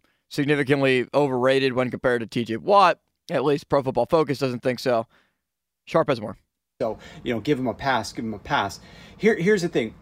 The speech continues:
Speaker 2: Some of these statistics are, you may not know, uh, these first few. They're averaging only nineteen point six yards per drive.
Speaker 1: Nineteen point six yards per drive.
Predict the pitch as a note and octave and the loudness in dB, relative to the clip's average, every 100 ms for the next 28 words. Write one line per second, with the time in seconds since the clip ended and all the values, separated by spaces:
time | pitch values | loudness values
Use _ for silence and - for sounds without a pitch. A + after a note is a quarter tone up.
0 | - G#3 G3+ G3+ F#3+ D#3+ D3+ C#3+ D3+ C#3+ | -2 0 0 -2 -4 -6 -6 -4 -2 -4
1 | - - - - - - - C3+ A2 - | -6 -14 -20 -20 -20 -8 2 2 0 -8
2 | C#3+ D3 D#3+ D3 C3 A#2+ A2 A2 - - | -4 0 2 2 2 0 0 -2 -10 -2
3 | C3 A#2 A2 C3 - C#3 B2+ - G#2+ G2 | 2 4 2 -6 -2 -2 -2 -6 -8 -8
4 | - - D3+ D#3 D#3 D#3+ C#3+ D#3 D3+ C3+ | -14 0 4 6 6 2 0 0 0 -2
5 | - D3+ D3+ C#3+ D#3 - E3+ F3 E3+ - | -2 0 2 0 -2 -2 -2 -2 -2 -4
6 | D#3+ C3+ C3 C3 - D3+ B2+ G#2 G#2 - | -6 -2 -2 -2 -4 -2 0 -2 -4 -10
7 | _ _ _ _ _ _ _ _ D#3+ F#3 | _ _ _ _ _ _ _ _ 2 2
8 | - G3 - - A3 - F#3+ - E3+ F3 | 4 2 2 2 2 2 0 0 0 4
9 | F3+ - - C#3 D#3 D#3 C3 B2+ | 4 0 -4 0 4 6 4 2